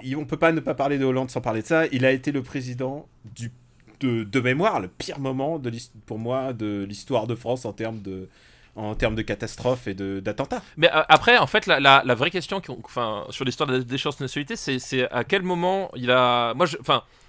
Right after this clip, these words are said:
Speaker 2: euh, François Hollande, j'ai toujours vu du renoncement, en fait. C'est-à-dire que pour moi, la déchéance de nationalité, c'était vraiment le cheval de bataille de Manuel Valls, euh, parce que c'était, enfin, voilà,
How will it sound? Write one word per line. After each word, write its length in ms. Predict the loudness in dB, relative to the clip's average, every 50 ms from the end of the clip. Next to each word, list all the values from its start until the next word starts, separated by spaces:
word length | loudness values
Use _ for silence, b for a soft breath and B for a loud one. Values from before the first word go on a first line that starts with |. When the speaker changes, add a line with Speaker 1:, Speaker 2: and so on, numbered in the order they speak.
| b b b b -4
Speaker 2:
euh, 80 | -4 0
François 260 | 2 2 2 2 2
Hollande, 100 | 0 0
j'ai 120 | 0 0 -2
toujours 220 | -2 -2 -2 -2
vu 80 | -2 -4
du 120 | -4 -2
renoncement, 540 | 0 2 2 2 0 -2 -4 -4 -2 -2 -2
en 20 |
fait. 220 | -4 -4 -8 -8 -6
C'est-à-dire 300 | -4 0 2 2 2 2
que 60 | 0
pour 180 | -2 0 0
moi, 180 | 2 2 2 2
la 80 | 2 0
déchéance 220 | -2 -2 -4 -4 -6
de 40 | -8
nationalité, 420 | -6 -6 -6 -6 -4 -4 -4 -4
c'était 220 | -4 -4 -2 -2 0
vraiment 220 | 0 2 2 2 4
le 160 | 4 4 4
cheval 220 | 4 2 2 4
de 60 | 4
bataille 300 | 4 2 2 0 0 0
de 80 | 0 0
Manuel 300 | 0 0 0 2 2 2
Valls, 200 | 4 4 4 4 2 -2 -10 -14 b b b b b b
euh, 80 | 0 2
parce 180 | 4 4 2 4
que 100 | 2 2
c'était, 360 | 2 2 2 2 2 2 2
enfin, 380 | 2 0 -2 -2 -2 -2 -2 0
voilà, 240 | 2 2 2 2